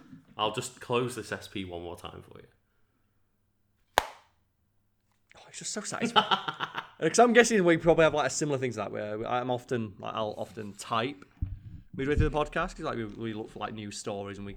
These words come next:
Speaker 2: like, clarify and fact
Speaker 1: We
Speaker 2: check
Speaker 1: do,
Speaker 2: and
Speaker 1: yeah.
Speaker 2: stuff. And I have a very cheap, um, uh, Logitech keyboard because it's just what came with the computer, and I don't really care that much. I don't, I'm not in the office enough to need, like, a mechanical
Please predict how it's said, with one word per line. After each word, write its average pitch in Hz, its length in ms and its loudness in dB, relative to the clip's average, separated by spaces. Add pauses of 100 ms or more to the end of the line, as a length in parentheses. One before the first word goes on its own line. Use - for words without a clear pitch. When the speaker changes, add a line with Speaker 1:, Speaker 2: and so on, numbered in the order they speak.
Speaker 2:
like, 101 180 -12
clarify 98 400 -8
and 98 80 -10
fact 120 140 -10
Speaker 1:
We 123 60 -6
Speaker 2:
check 123 80 -2
Speaker 1:
do, 113 80 4
Speaker 2:
and 92 100 2
Speaker 1:
yeah. 87 120 0
Speaker 2:
stuff. 80 80 -4 (360)
And - 120 -8
I 170 240 6
have 151 340 0
a 120 160 -4
very 110 400 -2
cheap, - 640 -10 (1120)
um, 90 300 -12
uh, 87 160 -10
Logitech 104 720 -12
keyboard 95 480 -14
because - 240 -18
it's 98 80 -16
just 104 100 -16
what 95 140 -14
came 98 100 -12
with 92 120 -14
the 98 40 -16
computer, 110 440 -8
and 110 60 -4
I 107 80 -4
don't 101 280 -10
really 98 240 -12
care 95 260 -8
that 101 160 -6
much. 107 140 -12
I 120 60 0
don't, 120 260 -4
I'm 120 60 -6
not 120 120 -4
in 120 80 -6
the 117 120 -6
office 113 360 -8
enough 110 280 -8
to 117 100 -10
need, 104 260 -8
like, 104 160 -10
a 107 60 -4
mechanical 104 420 -8